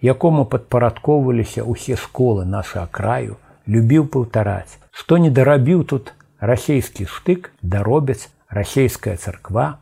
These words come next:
і расейская школа". За ўдзел студэнтаў у збройнай барацьбе ўлады зачынілі адзіную на той час у Літве, Беларусі вышэйшую навучальню, Горы-Горацкі земляробчы інстытут.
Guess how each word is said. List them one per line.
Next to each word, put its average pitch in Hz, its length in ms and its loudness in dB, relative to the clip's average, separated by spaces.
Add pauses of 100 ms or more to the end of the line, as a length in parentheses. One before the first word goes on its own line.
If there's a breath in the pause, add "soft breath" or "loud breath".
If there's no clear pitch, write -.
(200)
і 110 80 -4
расейская 95 720 -6
школа". 85 640 -10 (240)
За 127 160 6
ўдзел 185 320 6
студэнтаў 170 640 4
у - 0 -
збройнай 143 480 4
барацьбе 120 720 2
ўлады 190 320 4
зачынілі 131 640 0
адзіную 165 640 2
на 139 160 -2
той 117 240 -2
час 151 400 -2
у 117 80 0
Літве, 120 320 2
Беларусі 117 720 -2 (240 soft breath)
вышэйшую 135 560 2
навучальню, 104 800 -2 (240)
Горы-Горацкі 139 960 2
земляробчы 110 720 -2
інстытут. 104 720 -8